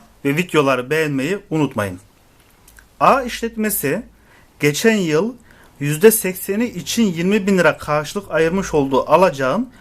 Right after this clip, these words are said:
yalnızca bin lirasını tahsil edebilmiştir. Buna göre A işletmesinin bu alacakla ilgili olarak ortaya çıkan zarar tutarı kaç T L'dir? Şimdi arkadaşlar,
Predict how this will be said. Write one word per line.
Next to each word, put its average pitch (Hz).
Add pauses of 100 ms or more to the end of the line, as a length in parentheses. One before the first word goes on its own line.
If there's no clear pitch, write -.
(180)
yalnızca 196
bin 214
lirasını 156
tahsil 180
edebilmiştir. 147 (720)
Buna 240
göre 196 (440)
A 233
işletmesinin 151 (320)
bu 202
alacakla 208
ilgili 175
olarak 135
ortaya 156
çıkan 147
zarar 143
tutarı 180 (320)
kaç 180
T 139
L'dir? 95 (840)
Şimdi 247
arkadaşlar, 240